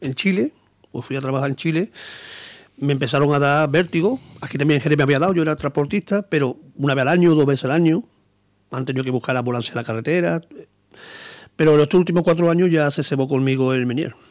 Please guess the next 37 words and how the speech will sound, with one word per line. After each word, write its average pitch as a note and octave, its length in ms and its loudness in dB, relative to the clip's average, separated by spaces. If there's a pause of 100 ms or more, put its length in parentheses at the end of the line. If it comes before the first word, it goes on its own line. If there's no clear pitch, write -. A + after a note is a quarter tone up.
(500)
Me B2 100 -10
tuve C3 220 -4
que C3+ 100 -4
venir C3 240 -2
de B2+ 120 -4
Chile D#3+ 340 -2
porque C#3+ 300 -6
era C3+ 100 -2
imposible, C3+ 400 -4
trabajaba C3+ 240 -4
en C3+ 40 -2
una C3+ 100 -2
fábrica E3+ 420 -4 (300)
de B2+ 300 -8
electrodomésticos, D3+ 680 -6
una C#3+ 140 -6
planta C3 240 -4
de A#2 60 -8
inyección. D#3 440 -6 (680)
El - 80 -10
sonido C#3 240 2
era C3+ 100 2
insoportable, D3 680 0 (420)
que B2 100 -6
me A#2+ 80 -6
pusiera B2 320 -8
casco. D#3+ 460 -6 (480)
Los C3+ 140 0
mareos B2+ 260 0
eran B2+ 160 0
más B2+ 100 -2
constantes, D#3+ 500 -2
también C#3 240 -2
el B2+ 40 0
estrés C3+ 220 -2
nos C3+ 120 2
afecta. F3 480 -2